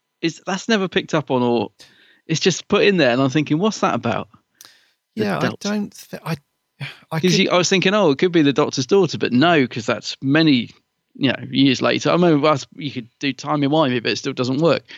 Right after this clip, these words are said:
Speaker 1: So, yeah, what's he talking about? What's that about?
Speaker 2: Do you know what? Yeah, I, I, I could
Speaker 1: Do
Speaker 2: be
Speaker 1: you reckon
Speaker 2: completely wrong here.
Speaker 1: Mm.
Speaker 2: But I don't think that that's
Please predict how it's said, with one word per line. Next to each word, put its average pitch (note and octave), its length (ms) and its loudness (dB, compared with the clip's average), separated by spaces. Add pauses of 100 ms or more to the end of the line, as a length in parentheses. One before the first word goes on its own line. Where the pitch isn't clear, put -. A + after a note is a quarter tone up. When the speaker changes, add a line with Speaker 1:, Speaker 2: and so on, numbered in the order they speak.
(340)
Speaker 1:
So, - 160 -2
yeah, D#3+ 260 4
what's D3 300 0
he D3 100 0
talking E3 380 0
about? G#2 200 -2
What's D3+ 260 -4
that F#3 180 0
about? - 300 -6 (720)
Speaker 2:
Do - 120 -2
you D3 60 2
know E3 80 0
what? D#3+ 160 -2
Yeah, B2+ 280 0
I, C#3 100 0 (300)
I, - 100 -20 (580)
I D3+ 120 -2
could F#3 220 -6
Speaker 1:
Do F3+ 80 0
Speaker 2:
be - 20 2
Speaker 1:
you - 120 2
reckon D3 40 0
Speaker 2:
completely G#3 380 2
wrong G#2 320 0
here. F#2 300 -8 (460)
Speaker 1:
Mm. C3 280 4 (500)
Speaker 2:
But B2 260 -2 (120)
I D3 100 -2 (160)
don't E3 320 -2
think D3+ 440 -4
that A#2+ 140 0
that's A#2+ 240 -4